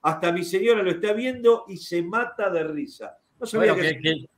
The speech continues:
Speaker 2: que diga el
Speaker 1: programa
Speaker 2: nombre de la
Speaker 1: técnico.
Speaker 2: mujer y le mando un saludo, un beso, todo, no hay problema.
Speaker 1: No hay problema.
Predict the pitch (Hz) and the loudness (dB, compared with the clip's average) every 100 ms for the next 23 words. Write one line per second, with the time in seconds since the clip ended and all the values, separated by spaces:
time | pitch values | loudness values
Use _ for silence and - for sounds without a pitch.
0 | _ - 160 214 190 208 190 185 175 175 | _ -2 4 6 6 4 4 4 4 0
1 | 220 233 190 170 180 175 151 185 220 160 | -2 0 0 -2 -2 -6 -2 0 2 2
2 | 147 185 185 147 143 175 175 135 139 151 | 0 0 0 0 -6 -4 -2 -2 -4 -6
3 | 151 120 95 _ _ 160 165 147 131 110 | -6 -6 -8 _ _ -4 -4 -2 -4 -8
4 | 98 | -10